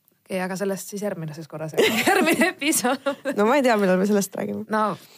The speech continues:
Speaker 1: jah, okei, no va-, jah, vaatame, kui, mis meil järgmised teemad
Speaker 2: Jaa.
Speaker 1: on, et, et aga jaa, lihtsalt, et asub nagu tõesti, tõesti lihtsalt olla ettevaatlik selles suhtes, et, äh, ma, ma õppisin ka nagu rasket pidi seda <laughs> asja ja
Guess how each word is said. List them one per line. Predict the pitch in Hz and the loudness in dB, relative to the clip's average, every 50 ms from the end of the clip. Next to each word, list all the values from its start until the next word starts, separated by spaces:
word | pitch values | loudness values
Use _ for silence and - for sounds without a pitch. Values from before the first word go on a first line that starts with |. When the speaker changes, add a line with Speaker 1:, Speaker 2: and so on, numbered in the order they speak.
| - - - - - | -20 -20 -20 -10 -4
Speaker 1:
jah, | - 185 180 180 165 170 | -2 0 0 -2 -2 -6
okei, | 180 180 180 - 175 165 165 165 | -8 -6 -4 -2 0 0 0 0
no | 175 196 | 0 -2
va-, | 185 - - | -4 -4 -2
jah, | - 196 202 202 | -2 0 0 2
vaatame, | 180 175 175 - 160 151 147 | 0 -2 -2 -4 -6 -6 -6
kui, | 135 139 143 135 131 - _ _ _ _ _ _ _ _ _ _ _ - - - - - | -4 -4 -6 -6 -6 -10 _ _ _ _ _ _ _ _ _ _ _ -20 -20 -20 -14 -10
mis | 180 175 151 | -8 -8 -4
meil | 185 175 170 | -2 0 0
järgmised | 165 151 160 156 - | 0 0 -2 -4 -2
teemad | 175 175 190 190 | -2 0 2 2
Speaker 2:
Jaa. | 185 185 | 2 2
Speaker 1:
on, | 190 190 | 2 0
et, | - - - - - 151 143 - 135 - | -2 -4 -6 -6 -4 -2 -2 -2 -2 -4
et | - 147 165 160 - | -2 -4 -2 -2 0
aga | 196 190 202 | 0 2 2
jaa, | 202 185 175 | 2 2 2
lihtsalt, | 139 170 175 - 226 247 233 247 226 180 - | 0 0 -2 -2 -2 -2 0 0 -2 -2 -4
et | 190 185 185 | -4 -2 -2
asub | 190 208 208 214 185 | 0 0 0 0 0
nagu | 185 175 170 160 - 175 170 170 170 | 0 0 0 0 0 0 0 0 0
tõesti, | 180 190 196 - - - - 160 156 156 151 156 156 143 147 135 | 0 -2 -2 -2 -6 -6 -6 -4 -4 -2 -2 -2 -2 -4 -4 -6
tõesti | 131 175 165 - 151 | -6 -8 -8 -8 -8
lihtsalt | 156 147 - - | -10 -8 -6 -4
olla | 151 156 135 | -4 -4 -4
ettevaatlik | 135 - 123 131 135 156 147 | -4 -4 -6 -6 -6 -8 -10
selles | - 151 151 - | -12 -10 -10 -12
suhtes, | - - - - 147 | -12 -14 -12 -10 -10
et, | 143 - _ | -10 -10 _
äh, | - 143 135 143 | -8 -6 -6 -4
ma, | 139 131 - - | -4 -6 -6 -6
ma | - 175 175 | -4 -2 -2
õppisin | 165 165 - 165 151 175 | -2 -4 -6 -6 -6 -4
ka | 156 151 143 135 | -4 -2 -2 -2
nagu | 139 147 139 135 - 120 117 135 147 - - - - - - - | -2 -4 -6 -8 -6 -6 -4 -4 -6 -8 -12 -20 -20 -20 -6 -2
rasket | - 214 220 214 - 208 - | 0 0 0 0 -2 -2 -2
pidi | - 214 202 208 | -2 0 0 0
seda | 208 214 180 214 240 - - - 202 | 0 0 0 0 0 0 -2 -2 -2
<laughs> | 160 175 - - | -4 -4 -6 -8
asja | - - - - 165 - | -10 -8 -6 -4 -4 -2
ja | - 196 185 | 0 0 0